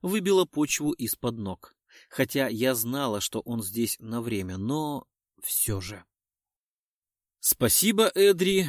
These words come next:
я правда очень тебе благодарна». Не став устраивать допрос и высказывать подозрения вслух об интересных знакомых и сей сложившейся ситуации, я просто решила довериться мужчине,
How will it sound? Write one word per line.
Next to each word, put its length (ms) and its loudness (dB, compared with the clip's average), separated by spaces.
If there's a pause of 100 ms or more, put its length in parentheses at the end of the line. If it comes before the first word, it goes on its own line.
(100)
я 380 2
правда 560 0
очень 360 -4
тебе 260 -4
благодарна». 720 -4 (680)
Не 140 0
став 320 0
устраивать 720 0
допрос 560 -4 (460)
и 100 0
высказывать 580 2
подозрения 720 0
вслух 500 0
об 240 0
интересных 640 0
знакомых 600 -2 (260)
и 260 0
сей 400 4
сложившейся 720 0
ситуации, 800 -4 (280)
я 140 2
просто 340 2
решила 440 2
довериться 480 0
мужчине, 580 -2